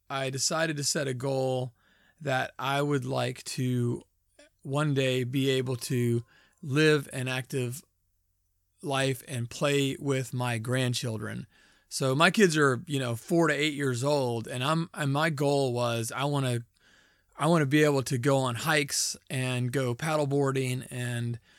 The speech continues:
run and play and do things with my grandchildren. And so I still don't have any grandchildren yet, but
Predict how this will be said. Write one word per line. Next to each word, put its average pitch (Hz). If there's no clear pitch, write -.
run 151
and 127
play 139
and 120
do 147
things 127
with 131
my 127
grandchildren. 117
And 139
so 147
I 156
still 156
don't 139
have 135
any 127
grandchildren 120
yet, 107
but 143